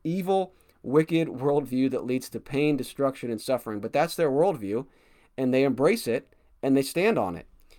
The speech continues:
And the Republican Party does not have a coherent worldview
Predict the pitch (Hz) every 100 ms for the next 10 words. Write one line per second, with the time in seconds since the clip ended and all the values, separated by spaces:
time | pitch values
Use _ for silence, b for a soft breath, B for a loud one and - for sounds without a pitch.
0 | b 131 135 131 156 165 175 147 165 185
1 | 127 139 143 165 156 160 170 147 131 131
2 | 127 - 127 156 160 156 117 147 175 113
3 | 101 104